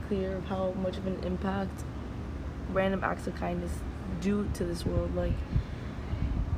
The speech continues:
not only is it beneficial for your health, mental health,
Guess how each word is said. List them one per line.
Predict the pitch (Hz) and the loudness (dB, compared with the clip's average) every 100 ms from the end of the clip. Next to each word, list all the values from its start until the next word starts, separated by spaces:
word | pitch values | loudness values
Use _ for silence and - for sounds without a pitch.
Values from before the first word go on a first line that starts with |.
| - - - | -2 -4 -2
not | 190 214 226 | 6 8 10
only | 262 262 | 8 6
is | |
it | 220 | 6
beneficial | 196 196 185 190 202 | 6 4 4 2 2
for | 185 | 2
your | 190 185 | 2 4
health, | 190 180 202 - - - - | 4 2 0 -4 -6 -6 -2
mental | 180 190 190 190 | 2 2 4 4
health, | 190 185 | 4 4